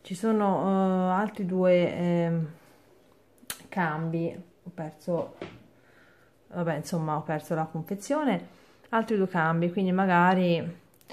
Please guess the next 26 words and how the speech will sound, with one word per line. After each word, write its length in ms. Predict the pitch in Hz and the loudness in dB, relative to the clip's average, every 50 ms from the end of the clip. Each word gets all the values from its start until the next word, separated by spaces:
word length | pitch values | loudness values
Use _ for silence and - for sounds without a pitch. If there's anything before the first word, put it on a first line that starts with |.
| - - - - - - - _ _ _ _ | -20 -20 -20 -20 -20 -20 -20 _ _ _ _
eh, 680 | - - 170 170 170 165 165 165 160 160 160 160 156 156 151 | -12 -6 -4 -2 -2 0 0 -2 -2 -2 -2 -4 -4 -6 -6
scegliete, 960 | - - - 180 160 - 175 175 175 - 190 175 175 170 170 165 165 170 - - | -8 -4 -4 -2 -2 0 0 -2 0 0 0 2 4 4 4 2 0 -2 -6 -8
magari 420 | 170 180 175 175 190 180 190 190 175 | -4 -4 -2 0 2 2 2 2 2
per 120 | - 180 | 2 0
i 60 | 196 | -2
chiari, 540 | 190 196 - 185 160 170 170 170 170 170 165 | -2 0 0 2 2 4 4 4 4 4 2
per 160 | 170 170 165 | 2 0 0
il 100 | 170 165 | 0 0
bianco 480 | 160 156 175 175 170 175 180 175 - 185 | -2 0 2 2 2 2 2 0 0 -2
usate 920 | 180 170 170 151 147 147 - 175 165 160 156 151 151 151 147 147 143 - - _ | -2 0 0 0 0 0 0 0 0 0 0 0 -2 -4 -4 -8 -10 -16 -16 _
una 180 | - 196 185 175 | -2 0 0 0
spugnettina 640 | 175 - - - 185 185 175 170 175 - 185 175 175 | 0 -2 -4 -2 0 0 2 0 0 0 0 0 0
a 40 | 170 | 0
parte, 920 | 175 - 175 147 139 139 147 - - - - - 165 151 143 139 - - - - _ _ _ _ _ _ _ | 0 0 0 0 0 0 -2 -6 -10 -10 -6 -4 -4 -2 -4 -6 -8 -12 -14 -20 _ _ _ _ _ _ _
e 120 | - 196 190 | -6 -6 -6
per 440 | - - 202 180 175 175 165 160 | -4 0 0 4 4 4 4 4
gli 320 | 175 170 170 170 175 175 175 | 4 4 4 4 2 2 0
scurissimi, 1000 | 175 - - - - 180 170 156 151 151 - - - - 165 156 151 139 - 156 | -2 -4 -10 -6 -4 -2 -2 -2 -2 -4 -8 -10 -8 -6 -6 -4 -6 -6 -8 -8
per 200 | - - 175 175 | -8 -6 -4 -4
il 100 | 185 175 | -4 -2
resto, 840 | 170 165 160 156 160 160 - - - - 190 180 170 170 - - - - _ _ _ _ _ _ _ _ _ _ _ _ _ _ _ _ _ _ _ | -2 0 0 0 -2 -4 -6 -10 -8 -2 0 2 2 0 -2 -6 -18 -20 _ _ _ _ _ _ _ _ _ _ _ _ _ _ _ _ _ _ _
per, 140 | - 202 | -10 -6
comunque 280 | 202 202 202 202 196 196 | -2 0 0 0 0 0
per 140 | 196 196 196 | -2 -2 -2
pulirlo 560 | 196 - 247 226 208 208 208 202 214 214 214 | -2 -2 0 2 2 2 2 0 0 0 0
andate 800 | 220 220 214 202 180 160 156 160 160 - 196 202 220 220 220 185 | 0 0 0 0 0 -2 -2 -4 -4 -4 -2 -2 -2 -4 -6 -8